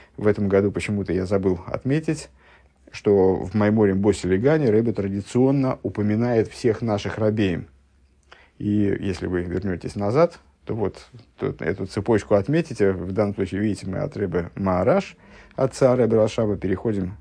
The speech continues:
к Ребе Рашабу. Отмечает Ребе Рашаб Баарука Бегамших Рам-, Рейш Самых Вов, э, в нашем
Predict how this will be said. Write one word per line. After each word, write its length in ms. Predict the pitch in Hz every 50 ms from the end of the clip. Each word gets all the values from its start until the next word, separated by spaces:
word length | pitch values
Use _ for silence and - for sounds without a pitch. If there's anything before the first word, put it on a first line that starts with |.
| - - -
к 80 | - -
Ребе 220 | 98 92 87 87
Рашабу. 500 | 90 92 - - - 143 165 185 214 - - - - - - - - - - - - - - -
Отмечает 580 | - 110 107 117 117 107 - 175 190 180 139 131
Ребе 240 | 143 160 147 135 127
Рашаб 480 | 117 113 123 - - 170 185 190 175
Баарука 540 | 151 120 117 113 110 104 107 - 185 - 156
Бегамших 500 | 120 113 110 127 156 156 - 151 - -
Рам-, 320 | - - 120 127 135 - -
Рейш 260 | 113 127 139 143 143
Самых 340 | - 143 143 139 127 - 120
Вов, 360 | 120 131 123 110 107 101 104 - - - - -
э, 60 | -
в 180 | 104 101 - 107
нашем 520 | 110 127 131 - - 143 143 147 147